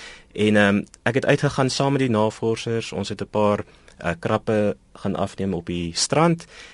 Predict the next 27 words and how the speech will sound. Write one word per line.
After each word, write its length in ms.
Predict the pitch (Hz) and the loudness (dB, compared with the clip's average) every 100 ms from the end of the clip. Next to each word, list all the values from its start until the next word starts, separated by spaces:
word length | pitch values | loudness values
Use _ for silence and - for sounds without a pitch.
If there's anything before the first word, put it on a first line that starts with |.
| - _ | -20 _
en 440 | 101 101 101 98 - _ - - | 0 2 2 0 -4 _ -16 -8
ek 120 | 117 | -2
het 140 | 135 - | -2 2
toe 280 | 117 110 - - - | 2 2 0 -14 -8
teruggegaan 560 | - 120 117 - 95 90 | -2 -2 -2 0 0 0
vroeër, 460 | - 120 104 80 82 - - - - - | -2 2 4 4 -2 -12 -20 -20 -12 -4
eh, 120 | 87 | -4
sodat 240 | 107 98 | -2 -2
ek 120 | 98 | -2
my 80 | 95 | -4
klere 320 | 87 107 104 | -2 0 0
kan 200 | - 87 | 0 -6
gaan 200 | - 80 | -6 -6
pak. 320 | - 78 - - - - _ - | -4 -6 -8 -20 -20 -20 _ -4
En 280 | 104 95 - | -2 -2 -2
op 120 | 117 - | -4 2
pad 180 | 160 - - | 2 2 0
terug 480 | 156 85 - - - | 2 0 -4 -18 -14
na 220 | - 98 107 | -4 0 2
my 140 | 113 | 0
kamer 400 | - 117 113 101 | 0 0 0 -2
toe, 220 | - 71 - _ - _ | -6 -8 -12 _ -20 _
sien 340 | - - 123 117 | -6 -2 -2 0
ek 200 | 92 - | -2 -4
toe 180 | - 87 | -6 -4
hierdie 340 | 82 85 90 | -4 -4 -4
verskynsel. 680 | - - 85 80 78 76 | -6 -6 -4 -4 -4 -8